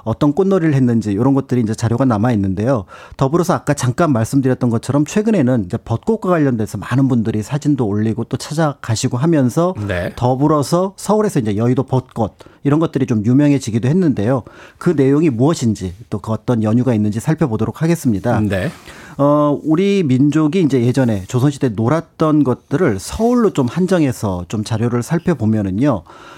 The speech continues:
Speaker 1: 경도 잡지에 서울 인근의 꽃놀이 명소가 이제 소개가 된 게 있습니다. 어, 조선시대 기록인데요. 어, 피룬대의 살구꽃, 그다음에 북둔의 복사꽃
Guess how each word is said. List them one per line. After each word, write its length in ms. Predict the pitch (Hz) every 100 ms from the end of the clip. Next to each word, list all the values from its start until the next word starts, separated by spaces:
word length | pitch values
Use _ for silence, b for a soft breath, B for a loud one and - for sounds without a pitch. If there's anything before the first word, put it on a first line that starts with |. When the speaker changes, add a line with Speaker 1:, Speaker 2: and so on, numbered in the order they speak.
| B -
Speaker 1:
경도 400 | 135 147 170 202
잡지에 720 | 123 - - 123 127 156 160 _
서울 520 | - - 208 226 226 -
인근의 600 | 123 127 131 131 175 185 _
꽃놀이 460 | - 226 233 220 190
명소가 800 | 110 117 135 135 120 98 95 90
이제 320 | 113 104 101 98
소개가 360 | - 180 175 147
된 200 | 120 110
게 100 | 104
있습니다. 600 | 127 151 107 98 117 90 B B B
어, 80 | 120
조선시대 460 | 120 135 175 - 147
기록인데요. 680 | 143 123 107 98 107 120 - B B B
어, 240 | 117 120 -
피룬대의 680 | - 220 214 180 170 190 170
살구꽃, 600 | - 220 208 - 95 - _ _ -
그다음에 320 | 107 120 120
북둔의 640 | 120 139 - - 135 151 160
복사꽃 640 | - 127 - 165 - 101